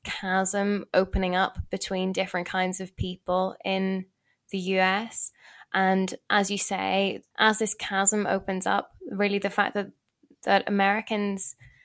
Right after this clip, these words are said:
maybe this is overstating it, but that Americans don't really seem to have a shared story about their country anymore in some cases, that exactly like you were saying, that that's how,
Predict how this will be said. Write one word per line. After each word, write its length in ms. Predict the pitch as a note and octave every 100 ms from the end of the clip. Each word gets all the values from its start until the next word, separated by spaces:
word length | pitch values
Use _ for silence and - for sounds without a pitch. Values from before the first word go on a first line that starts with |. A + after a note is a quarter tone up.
| -
maybe 220 | A3+ A#3+
this 140 | C#4+ B3
is 120 | A3
overstating 580 | G#3 G3 - F#3+ F#3+ G#3
it, 120 | -
but 140 | A3 A3+
that 180 | A3 G#3+
Americans 500 | G#3+ A3 A#3 B3+ A#3
don't 240 | A3 -
really 200 | G#3 G3+
seem 260 | - G3 F#3+
to 80 |
have 220 | F#3+ G3+ F#3+
a 60 |
shared 380 | F#3 F#3+ F#3 F#3
story 580 | - - F#3 G3 F#3 F#3+
about 420 | F#3+ F3+ F3+ - - _ -
their 140 | F#3
country 500 | F#3 F#3+ F#3 - F#3
anymore 640 | F#3+ G3 G3 G3 G3+ G#3 -
in 180 | - F#3+
some 220 | G3 F#3+
cases, 720 | F#3 F#3+ F#3+ - G3 G3+ G3 -
that 200 | F#3+ G3 - - - - - - -
exactly 520 | G3+ - G#3 F#3+ G#3
like 240 | G3 F#3+ F#3+
you 60 |
were 100 | F#3
saying, 360 | F#3 F#3 F3+ F#3+
that 120 | -
that's 240 | G3 G3+
how, 220 | - G3